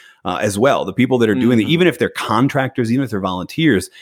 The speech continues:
Speaker 1: need to see that so that they're reminded that when you're editing something, you're not just editing something, you're editing something somebody's betting their future business on or betting their life
Speaker 2: Right.
Speaker 1: on, whatever,
Speaker 2: And
Speaker 1: right?
Speaker 2: I need to, I feel like I need to better communicate that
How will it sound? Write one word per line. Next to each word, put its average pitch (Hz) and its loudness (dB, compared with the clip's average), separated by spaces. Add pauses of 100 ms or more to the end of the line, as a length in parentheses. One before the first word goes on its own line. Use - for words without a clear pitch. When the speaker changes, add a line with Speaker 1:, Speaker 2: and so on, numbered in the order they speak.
(260)
Speaker 1:
need 147 4
to 135 4
see 151 4
that 131 2
so - 0
that 127 2
they're 131 4
reminded 110 2
that 85 -4
when 101 2
you're 120 2
editing 110 0
something, 78 -10
you're 90 -4
not 113 -4
just - -12
editing 95 -4
something, 76 -14
you're 98 -2
editing 104 2
something 92 -2
somebody's 90 -2 (240)
betting 92 2
their 82 2 (100)
future - 0
business 95 0
on 78 -4
or 80 -10
betting 87 -2
their 85 -4
life 123 -2
Speaker 2:
Right. 180 2
Speaker 1:
on, 143 -2
whatever, 113 0
Speaker 2:
And 151 -6
Speaker 1:
right? 104 0 (720)
Speaker 2:
I 165 2
need 196 2
to, 123 0
I 151 2
feel 226 2
like 170 2
I 117 0
need 135 0
to 110 -2
better 113 2
communicate 113 -2
that 101 -4